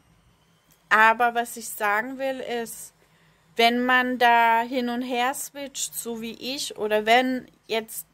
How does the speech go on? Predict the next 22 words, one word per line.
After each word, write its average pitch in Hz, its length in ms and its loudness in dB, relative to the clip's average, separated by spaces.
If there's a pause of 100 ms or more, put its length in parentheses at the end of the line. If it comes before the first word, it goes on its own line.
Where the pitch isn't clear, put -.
(140)
Seelen 254 680 2
da 214 160 6
unten 220 600 -2
waren, 190 420 -4
ich 233 180 -6
muss 247 260 -4
mich 233 280 -6
davon 214 400 -2
nicht 240 240 -6
heilen, 196 340 -2
weil 185 160 -8
ich 196 180 -12
kenn 208 240 -4
mich 202 200 -8
ja - 220 -4
aus, 202 380 -2 (580)
aber 233 600 2 (480)
die, 247 180 -6
wo 254 280 8 (180)
da 220 200 6
unten 233 520 -4
sind 320 800 -4